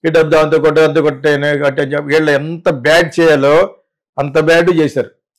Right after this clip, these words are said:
దానికి. So, చేత అది జరుగుతూనే ఉంటది. Depending on your, uh, post and మీరు చే-, మీ power ఉన్న. అక్కడ కొన్ని, కొన్ని చోట్ల జంతు bad అయిపోయాడు. ఆడెవడో ఐపాక్, ఆడెవడిగో, ఆడు బాటిని నువ్వు దెబ్బ అయిపోయావు. నిన్ను chief మినిస్టర్‌గా పెట్టుకుంటే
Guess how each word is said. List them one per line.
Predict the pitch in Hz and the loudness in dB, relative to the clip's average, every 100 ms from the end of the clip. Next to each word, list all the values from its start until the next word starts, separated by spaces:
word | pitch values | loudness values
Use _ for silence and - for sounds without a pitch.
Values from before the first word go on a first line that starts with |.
| 127 | -6
దానికి. | 131 104 _ _ _ _ _ _ _ _ | -6 -8 _ _ _ _ _ _ _ _
So, | 156 | -2
చేత | 143 175 180 | 0 0 2
అది | 156 | 0
జరుగుతూనే | 127 120 165 220 220 | 0 -2 0 0 0
ఉంటది. | 214 185 120 95 | 0 -2 -4 -6
Depending | 117 175 190 190 | -8 -8 -4 -4
on | 185 185 | -2 0
your, | 190 | 0
uh, | 170 165 143 - _ _ - | 0 0 0 -4 _ _ 0
post | 165 - - 175 190 202 - _ 160 | 2 0 -4 -4 -2 -4 -14 _ -8
and | 147 | -4
మీరు | 151 151 | -4 -2
చే-, | 139 143 139 135 131 131 127 - _ - | -2 0 -2 -2 -2 -4 -6 -14 _ -4
మీ | 170 | -2
power | 175 147 147 | 0 0 0
ఉన్న. | 131 120 127 _ _ - | -4 -10 -16 _ _ -8
అక్కడ | 175 220 214 | -2 0 0
కొన్ని, | 190 196 | 0 -2
కొన్ని | 196 190 196 | -2 -2 -2
చోట్ల | 208 208 | -2 -2
జంతు | 175 165 190 | -2 -2 0
bad | 185 185 | 2 2
అయిపోయాడు. | 180 165 165 156 151 - _ - | 0 0 0 0 -2 -4 _ -2
ఆడెవడో | 170 165 170 | 0 2 2
ఐపాక్, | 175 160 156 170 160 175 | 2 2 2 0 0 0
ఆడెవడిగో, | 165 156 147 147 151 156 - _ 147 | 0 2 0 0 0 0 -2 _ -2
ఆడు | 143 | -2
బాటిని | 123 143 143 147 | 0 0 0 -2
నువ్వు | 190 180 | -2 0
దెబ్బ | 139 123 143 | 0 0 0
అయిపోయావు. | 135 123 117 - | -2 -4 -8 -10
నిన్ను | 131 165 | -10 -6
chief | 185 185 190 | -6 -4 -6
మినిస్టర్‌గా | 190 196 196 180 | -4 -4 -2 -2
పెట్టుకుంటే | 185 175 185 175 175 165 | -2 -4 -6 -4 0 -2